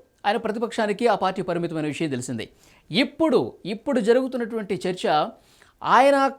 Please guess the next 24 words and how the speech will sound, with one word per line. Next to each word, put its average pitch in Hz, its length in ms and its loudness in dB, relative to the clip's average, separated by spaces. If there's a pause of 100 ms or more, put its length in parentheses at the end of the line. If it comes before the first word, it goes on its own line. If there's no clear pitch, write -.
కబ్జాకోరని 254 840 0
చెప్పి, 240 400 0
ఆ 254 80 6
భూ 180 320 -2
ఆక్రమణలు 226 560 0
చేశారని 208 500 -2
చెప్పి, 208 320 -2
ఆయన 190 160 0
ఆసుపత్రులు, 196 600 -4
ప్రైవేటు 185 440 -2
కాలేజీలు, 196 460 -2
వీటన్నిటికి 170 420 -4
సంబంధించి 208 600 -8 (260)
అనేక 262 320 2
ఆరోపణలు 233 420 2
చేసిన 214 220 -4
రేవంత్ 220 340 0
రెడ్డి 214 160 -2
గారు 262 120 4
ఇప్పుడు 247 160 -4
ముఖ్యమంత్రి 226 500 0
అయ్యారు. 165 220 2 (840)
ఈ 277 180 4
నేపథ్యంలో 214 720 2